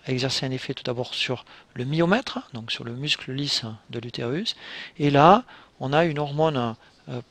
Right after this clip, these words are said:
qui est en, en opposition, qui est en antagonisme avec le, l'estrogène.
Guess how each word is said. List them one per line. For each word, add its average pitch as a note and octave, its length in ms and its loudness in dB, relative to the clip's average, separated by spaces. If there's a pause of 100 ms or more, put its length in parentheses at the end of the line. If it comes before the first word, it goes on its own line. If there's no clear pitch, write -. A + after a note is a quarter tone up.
(600)
qui - 100 0
est C3+ 120 -4
en, B2+ 240 0
en A#2 180 -6
opposition, G3 720 0
qui - 100 -4
est - 100 -8
en A#2+ 60 -2
antagonisme E3+ 720 0
avec A#2+ 440 -4
le, A#2 120 -4
l'estrogène. B2+ 640 -2